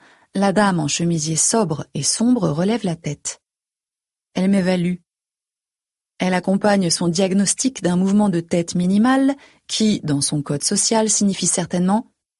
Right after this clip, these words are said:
Hello ». Son regard, même si je ne souffre d'aucune paranoïa, laisse poindre un soupçon de mépris. « Bonjour »,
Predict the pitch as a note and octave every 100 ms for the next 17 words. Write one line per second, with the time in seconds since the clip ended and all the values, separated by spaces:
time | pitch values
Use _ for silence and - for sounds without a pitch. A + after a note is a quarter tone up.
0 | _ - D#3+ G3+ F#4 _ _ _ _ _
1 | _ _ _ _ - - D#3+ D#3+ D#3 G3+
2 | A#3+ G3+ - - - C#3+ D3 D3 - E3
3 | D3+ D3+ C#3+ - D#3+ - D#3+ D3 D3+ F#3+
4 | E3+ D#3+ D3+ D#3 D#3+ F#3+ A3+ - - -
5 | - - F#3 F3+ - G#3 G3 G3 F3 E3
6 | F3 - G3 F#3+ E3+ E3 - C#3 - _
7 | _ _ _ _ _ _ _ _ - G3
8 | A#3 F#3 A#3+ F#4+